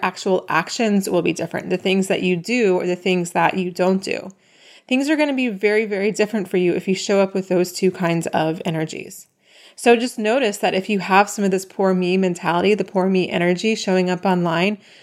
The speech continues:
you're gonna kinda get that poor me energy right back at you, because like attracts like.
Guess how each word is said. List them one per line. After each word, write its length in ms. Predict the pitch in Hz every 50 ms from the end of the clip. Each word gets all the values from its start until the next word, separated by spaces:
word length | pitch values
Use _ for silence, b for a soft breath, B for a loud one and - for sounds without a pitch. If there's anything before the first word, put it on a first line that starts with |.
| B B B
you're 120 | B 220 208
gonna 180 | 226 233 240
kinda 320 | 233 - - 226 214 208 190
get 220 | - 202 190 196
that 200 | 185 156 - -
poor 260 | - - 208 196 190
me 340 | 180 180 180 180 175 185 -
energy 460 | - 185 180 185 180 170 190 180 170
right 340 | 165 160 160 165 165 160 -
back 220 | - 170 160 -
at 260 | 165 165 165 160 - -
you, 120 | - 165
because 280 | - - 180 170 - -
like 180 | 170 170 170
attracts 380 | 180 - - 160 156 - - -
like. 300 | - - - - _